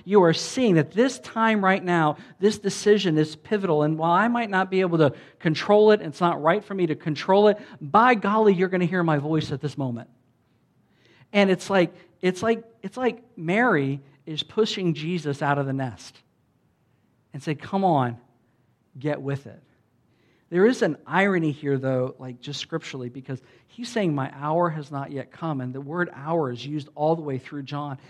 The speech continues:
And when it talks about his hour coming, you see, as soon as Jesus' ministry starts, what happens is the hourglass starts, the sand of the hourglass starts going out, because that means that Jesus is on the path directly to the cross,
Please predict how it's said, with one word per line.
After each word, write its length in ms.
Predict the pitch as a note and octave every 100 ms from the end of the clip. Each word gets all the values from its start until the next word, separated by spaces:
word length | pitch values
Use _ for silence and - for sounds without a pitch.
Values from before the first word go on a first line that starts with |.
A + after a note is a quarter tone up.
| - -
And 80 | D3+
when 100 | D#3
it 40 |
talks 260 | D#3 B3 C4+
about 160 | G3+ D#3
his 140 | C3+
hour 300 | C#3+ E3+ D#3+
coming, 340 | - F3+ D#3+ C3+
you 60 |
see, 220 | C#3 E3
as 80 | C#3+
soon 260 | - C4+ D4
as 120 | A3
Jesus' 640 | - F#3 E3 D#3+ - B2+
ministry 540 | C3 C#3 D#3+ D#3+ - B2+
starts, 720 | - - E3 C#3+ A#2 - _ _ _ _
what 140 | E3
happens 500 | D3+ G3 G3+ D3 C3
is 140 | C#3+ C3
the 180 | C#3+ C3
hourglass 600 | D#3 F3 D#3 C#3+ C#3 C3+
starts, 320 | C#3+ B2+ - _ _ _
the 120 | D3
sand 360 | - F3+ G3
of 80 | E3+
the 120 | D3
hourglass 540 | C#3+ D#3+ D#3+ C#3 C3 B2+
starts 300 | - C#3 -
going 340 | D3 D3 C3+
out, 220 | C3+ D3
because 220 | - - C3
that 160 | D3+
means 180 | D#3+ C#3
that 140 | C#3
Jesus 400 | B2+ D3 D3 B2
is 100 | B2+ -
on 180 | C#3+ C#3+
the 80 | C#3
path 380 | - D3 C3+ -
directly 440 | B2 B2+ B2 B2+
to 100 | A2+
the 80 | G#2+
cross, 520 | - G#2 F2 _ _